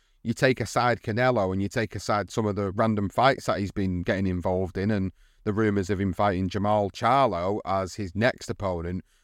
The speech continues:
But you've got guys like Jaime Munguia, who's just been beating John Ryder, David Benavidez, who we know is, is probably the most favoured fighter to,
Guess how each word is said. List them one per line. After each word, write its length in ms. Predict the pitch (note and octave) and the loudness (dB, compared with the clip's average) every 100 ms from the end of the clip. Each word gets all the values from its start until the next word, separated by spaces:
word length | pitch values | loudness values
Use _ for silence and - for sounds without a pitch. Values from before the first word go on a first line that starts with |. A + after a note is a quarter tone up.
| - | -10
But 100 | A#2 | -4
you've 120 | C3+ | 0
got 200 | E3+ A#2+ | 0 2
guys 320 | C3 B2+ B2 | 2 2 2
like 240 | A#2 A2 E2+ - | 2 0 0 -6
Jaime 280 | A#2 A#2+ A2+ | -2 0 2
Munguia, 560 | G#2+ G2 A2 D#3+ C#3+ | 2 0 2 2 4
who's 180 | G#2 G#2 | 2 0
just 180 | A2+ - | -2 -2
been 180 | G#2+ G2 _ _ - | -2 -2 _ _ -2
beating 240 | A2+ G2+ | 0 2
John 220 | G#2+ G2 | 0 0
Ryder, 420 | F#2+ F2+ F#2 A#2 B2 _ - | 0 -2 0 0 0 _ -4
David 280 | A#2+ A2+ G#2 | 0 0 2
Benavidez, 640 | A#2 G#2+ G2+ G#2+ B2+ B2+ | 0 0 0 0 2 0
who 240 | A2+ G#2 G2 - | 0 -2 -4 -4
we 100 | G2 | 0
know 280 | G#2+ A2 G#2 | 2 2 2
is, 280 | G2 F#2 - | 0 -4 -10
is 260 | F#2+ F2 - _ _ _ | -8 -10 -14 _ _ _
probably 420 | C#3+ B2+ A2 A2 | 0 2 2 0
the 120 | G2+ | 2
most 300 | G#2+ G#2+ F#2+ | 2 0 -2
favoured 540 | - A#2 C3+ C3 G#2+ F#2+ | -4 2 4 4 0 -2
fighter 420 | - G2+ G2 F#2+ | 0 0 2 -2
to, 300 | - G#2 F#2+ | -2 -4 -4